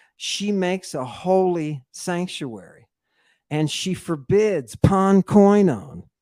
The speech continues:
and akatharton. She, she bids any common or unclean person, right, from coming in to dierchomai diautes,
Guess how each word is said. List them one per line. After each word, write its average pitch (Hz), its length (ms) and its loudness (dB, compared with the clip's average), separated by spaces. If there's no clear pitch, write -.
and 147 180 -2
akatharton. 160 1200 -4
She, - 180 -18
she - 180 -8
bids 165 420 2
any 185 200 6
common 190 800 0
or 147 300 -4
unclean 180 1040 -2
person, 123 600 -8
right, 143 320 -10
from 180 240 -2
coming 220 540 2
in 175 300 2
to 143 120 -6
dierchomai 156 1120 -4
diautes, 151 1000 -6